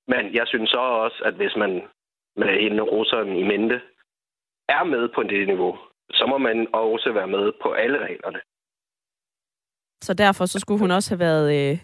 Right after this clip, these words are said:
Speaker 2: ude. Det er jo en, øh, en, en lidt anden debat, kan man sige, om hun skulle have været dømt ude eller ej, Martin. Men jeg holder dig lige på det, du siger
Speaker 1: Nå,
Speaker 2: til at
Speaker 1: men det er jo,
Speaker 2: begynde
Speaker 1: det er jo
Speaker 2: med.
Speaker 1: med, med reglerne.
Speaker 2: Præcis.
Speaker 1: Men, altså, hvis man, hvis man kan være med på niveauet, hvis man er dygtig nok,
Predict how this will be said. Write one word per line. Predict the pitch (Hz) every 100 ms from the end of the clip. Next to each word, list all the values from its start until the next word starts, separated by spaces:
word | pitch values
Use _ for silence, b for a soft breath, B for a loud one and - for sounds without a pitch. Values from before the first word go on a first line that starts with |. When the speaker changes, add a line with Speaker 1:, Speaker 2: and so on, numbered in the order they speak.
| - -
Speaker 2:
ude. | 175 190
Det | 190 208
er |
jo | 202
en, | 180 170
øh, | 160 143
en, | 185 180 180
en | 208
lidt | 202 240
anden | 220 196 220 226 - b b b _ _ _ _ -
debat, | 202 196 220 240
kan | 202 190
man | 175
sige, | 196 202
om | 202
hun | 196
skulle | - 180
have | 190
været | 170 165 165
dømt | 180 175
ude | 180 196 214
eller | 185
ej, | 165 190
Martin. | 185 180 - 185 180
Men | 170 160 B B B B
jeg | 202
holder | 220 269 202
dig | 196
lige | 214
på | 233
det, | 226 233
du | 226
siger | - 226 240
Speaker 1:
Nå, | 240
Speaker 2:
til | 233
at |
Speaker 1:
men | 208
det | 226
er |
jo, | 254
Speaker 2:
begynde | 214
Speaker 1:
det | 196
er |
jo | 214
Speaker 2:
med. | 113 98
Speaker 1:
med, |
med | 101 101
reglerne. | 143 165 147 107 92 - -
Speaker 2:
Præcis. | 185 185 -
Speaker 1:
Men, | 190
altså, | 156 -
hvis | 101
man, | 113 104
hvis | 107 117
man | 107
kan | 113 101
være | 101 107 135
med | 165 185 - _ -
på |
niveauet, | 131 120 123 113 117 117 - -
hvis | 104
man | 107
er | 101 -
dygtig | 143 151 135
nok, | 104 101